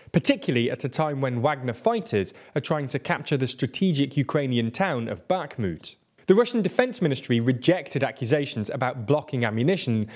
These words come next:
as absolutely untrue, to which Prigozhin responded by saying this was tantamount to nothing more than simply spitting at Wagner, adding again that his men were seriously short of supplies.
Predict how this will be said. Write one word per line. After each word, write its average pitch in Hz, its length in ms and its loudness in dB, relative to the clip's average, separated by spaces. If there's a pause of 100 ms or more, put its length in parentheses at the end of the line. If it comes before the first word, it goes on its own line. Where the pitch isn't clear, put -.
(180)
as 139 220 -2 (140)
absolutely 135 680 2
untrue, 92 600 0 (260)
to 190 100 6
which 196 280 4
Prigozhin 156 600 4
responded 151 520 0
by 123 140 0
saying 117 440 -2
this 147 300 0
was 135 240 2 (260)
tantamount 180 600 -2
to 143 100 -2
nothing 175 420 2
more 104 300 2 (220)
than 135 160 0
simply 147 460 0
spitting 117 640 0
at 107 160 -4
Wagner, 139 500 -2 (580)
adding 175 240 4
again 160 480 0
that 131 200 -2
his 214 260 2
men 110 340 0
were 120 120 0
seriously 147 580 2
short 120 400 0
of 101 80 -4
supplies. 101 680 -4